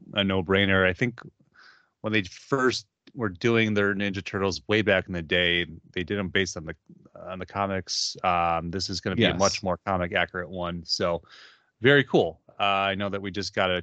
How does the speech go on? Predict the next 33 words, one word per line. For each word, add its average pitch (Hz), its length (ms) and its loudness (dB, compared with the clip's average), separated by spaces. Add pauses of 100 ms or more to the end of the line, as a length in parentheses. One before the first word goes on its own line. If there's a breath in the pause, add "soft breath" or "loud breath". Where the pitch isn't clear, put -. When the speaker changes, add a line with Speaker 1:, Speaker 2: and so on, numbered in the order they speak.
Speaker 1:
Casey 107 280 -8
Jones 107 380 -4
one, 101 420 -2 (340)
and 90 340 -6
hopefully 92 320 -6
they'll 90 160 -4
just 85 280 -8 (100)
keep - 200 -4
redoing 87 440 -4
these 82 420 -4 (160)
in 92 180 -2
some 85 140 -8
new 85 120 -4
Turtles, 82 440 -6
maybe. 69 260 -10 (260)
So, - 220 -12 (140)
Speaker 2:
Yeah, 98 220 2
Speaker 1:
who 143 80 0
know-, 170 200 -4 (120)
who 107 60 -4
Speaker 2:
exactly. 277 420 -4
Speaker 1:
knows? 95 80 -8 (1400 soft breath)
Uh, 127 580 6
their 127 120 2
Universal 135 520 4
line 117 240 4
continues. 127 960 -4
Uh, 95 100 0
the 95 80 -2
Black 120 280 4
and 117 80 -8
White 113 280 -4
Bride 104 480 -4